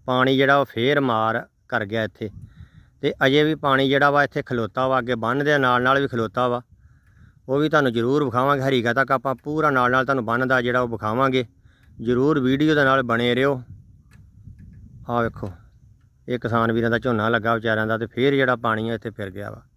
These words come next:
ਆ ਜਾਓ ਅੱਗੇ ਚੱਲ ਕੇ ਵਿਖਾਉਂਦੇ ਤੁਹਾਨੂੰ ਹੁਣ ਫੇਰ।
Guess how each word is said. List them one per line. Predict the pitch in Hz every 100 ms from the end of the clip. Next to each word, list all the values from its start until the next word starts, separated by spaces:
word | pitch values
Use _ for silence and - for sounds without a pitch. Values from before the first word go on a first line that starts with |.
| _ _ - - _ _ _
ਆ | 131 117
ਜਾਓ | 127
ਅੱਗੇ | 113 123
ਚੱਲ | 120 113
ਕੇ | 117
ਵਿਖਾਉਂਦੇ | 113 107 104 107
ਤੁਹਾਨੂੰ | 113 101
ਹੁਣ | 101
ਫੇਰ। | 92 95